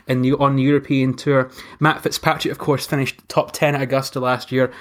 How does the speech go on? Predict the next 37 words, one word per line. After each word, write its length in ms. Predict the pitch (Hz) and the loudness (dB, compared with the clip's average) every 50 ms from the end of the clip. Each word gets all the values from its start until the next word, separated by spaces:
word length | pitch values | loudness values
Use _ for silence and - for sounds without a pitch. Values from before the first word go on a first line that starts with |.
| - - - - - - - | -20 -20 -20 -20 -20 -12 -4
Uh, 100 | 117 120 117 | -2 -2 0
picked 180 | - - 151 - | 0 -2 -2 -2
up 80 | 135 | -2
a 40 | 131 127 | 0 0
big 160 | 165 147 135 | 0 2 2
win 100 | 139 135 | 2 2
in 120 | 135 131 | 2 2
Dubai 300 | 127 127 127 135 131 131 | 2 2 4 4 2 2
at 60 | 127 | 2
the 80 | 127 127 | 0 0
end 140 | 127 127 123 | 0 0 0
of 80 | 117 | 2
last 260 | 127 127 127 123 - - | 2 2 2 0 -2 -2
season, 320 | - 135 135 131 135 131 | -2 0 0 0 0 -4
of 80 | 127 131 | -6 -6
course. 380 | - - 135 135 127 127 - | -4 -2 0 0 0 -2 -4
Like, 200 | 131 123 - - | -12 -12 -14 -14
still 220 | - - - 151 135 | -8 -2 0 0 2
a 40 | |
young 180 | 131 135 131 127 | 2 2 0 0
player, 260 | - - 139 135 131 | -2 0 0 0 0
a 120 | 127 127 131 | 0 -2 -2
guy 160 | 143 127 127 | -2 -2 0
who 60 | 135 | -2
has 100 | 131 127 | -4 -4
a, 280 | - - - 127 - - _ _ | -6 -12 -14 -14 -16 -16 _ _
a 60 | - 131 | -6 -4
lot 140 | 143 - | -4 -4
of 60 | 135 - | -4 -2
great 220 | - 143 - - | 0 0 0 0
tools 280 | - - 147 143 139 131 | 0 2 2 2 2 2
in 60 | 143 | 0
his 140 | 135 127 123 | 0 0 0
game 280 | 127 131 131 131 127 | 0 0 0 -2 -4
to 60 | 127 | -6
play 220 | - - 147 135 127 | -8 -4 -2 -2 0
well. 360 | 131 143 143 143 139 135 - | 2 2 2 2 2 0 -4